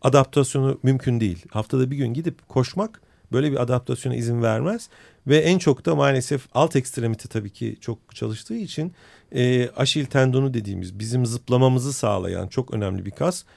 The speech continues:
Ve bu kasın maalesef halı saha iyi ayakkabı da kullanılmadığı zamanlarda, a-, aşil tendon yırtıkları çok sık karşımıza çıkıyor. Hepsi, bana gelen aşil tendon yırtıklarının hemen hemen hepsi halı saha sakatlanması.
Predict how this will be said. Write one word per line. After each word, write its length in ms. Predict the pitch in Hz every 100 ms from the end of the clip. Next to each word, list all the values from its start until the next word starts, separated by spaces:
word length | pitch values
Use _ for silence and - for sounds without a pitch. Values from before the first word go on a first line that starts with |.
| _ -
Ve 100 | 135
bu 80 | 143
kasın 320 | 131 - 165
maalesef 600 | 151 120 107 98 - 175 _ _ _ -
halı 220 | 127 185
saha 460 | - 131 117 101 _ _
iyi 220 | 131 180 -
ayakkabı 520 | 107 120 123 - 127 123
da 80 |
kullanılmadığı 680 | 107 117 110 117 104 87 90
zamanlarda, 720 | 85 85 85 95 98 117 196 202 - _ _ -
a-, 80 | 110
aşil 320 | 113 117 131
tendon 440 | - 123 127 131
yırtıkları 680 | 117 113 - - 113 131 175 -
çok 240 | 127 -
sık 240 | - 127
karşımıza 500 | - 98 85 92 90
çıkıyor. 300 | 92 - 190 160
Hepsi, 460 | 180 - - 90 90 -
bana 180 | 117 135
gelen 260 | 113 107
aşil 280 | 104 - 127
tendon 380 | - 113 113 123
yırtıklarının 460 | 113 - - 113
hemen 120 | 113 117
hemen 140 | 117
hepsi 380 | 185 - 180 190 _ -
halı 180 | 147 135
saha 240 | 104 82
sakatlanması. 680 | - - - - - 87